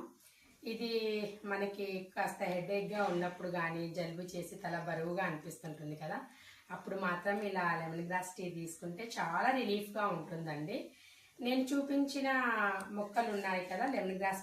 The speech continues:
పక్కనే, అవి కూడా కషాయం మొక్కలేనండి. వాము ఆకు, తులసి, అలా అన్ని కషాయం మొక్కలన్నీ పక్కన పక్కనే పెట్టాను. అప్పుడప్పుడు ఇలా ఒక్కొక్కటి ట్రై చేసి నేను ఇలా కషాయాలు అయితే బాగానే యూజ్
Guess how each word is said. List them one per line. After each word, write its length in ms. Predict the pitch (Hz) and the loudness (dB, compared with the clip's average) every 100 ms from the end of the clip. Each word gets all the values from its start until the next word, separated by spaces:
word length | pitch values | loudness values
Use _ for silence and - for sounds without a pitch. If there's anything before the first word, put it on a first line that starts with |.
| - | -4
పక్కనే, 340 | 185 196 240 - - - - | -4 -4 -4 -6 -12 -16 -6
అవి 140 | 226 254 285 | -2 0 4
కూడా 160 | 294 311 | 4 6
కషాయం 460 | 247 - 208 202 202 202 190 180 | 4 4 4 4 4 2 0 -2
మొక్కలేనండి. 720 | 170 185 185 175 151 151 262 349 - - - - | -2 0 0 0 -2 -2 -2 -4 -12 -20 -20 -14
వాము 440 | 202 202 190 202 202 196 185 | 0 4 6 4 4 4 4
ఆకు, 260 | 180 196 185 190 | 2 -2 -4 -4
తులసి, 400 | 208 190 190 202 190 | -2 -2 -2 0 0
అలా 160 | 175 165 175 | 2 2 0
అన్ని 240 | 202 240 240 | 0 0 0
కషాయం 380 | 226 - 214 220 208 | 0 2 2 2 -2
మొక్కలన్నీ 420 | 202 196 190 240 240 | 0 0 0 -2 -4
పక్కన 220 | - 196 196 | -4 -4 -2
పక్కనే 280 | 196 196 202 175 | -2 0 -2 -4
పెట్టాను. 380 | - 170 180 311 - - - - - | -4 -4 -2 -4 -6 -16 -20 -16 -10
అప్పుడప్పుడు 480 | - 262 269 269 302 330 269 | 2 6 6 8 8 8 8
ఇలా 180 | 226 208 202 202 214 | 8 10 10 8 4
ఒక్కొక్కటి 480 | 202 233 240 - 247 254 262 - | 0 0 0 0 4 4 2 2
ట్రై 160 | 208 202 208 | 2 2 2
చేసి 300 | 196 190 330 - - - - 220 | 0 0 -6 -8 -14 -12 -6 -2
నేను 200 | 220 208 | 2 4
ఇలా 140 | 202 190 196 | 4 4 4
కషాయాలు 460 | 185 214 202 208 190 | 4 6 6 6 4
అయితే 220 | 196 302 403 - - 220 | 2 -2 -2 -4 -4 4
బాగానే 260 | 226 247 277 240 | 6 6 4 4
యూజ్ 200 | 240 | 2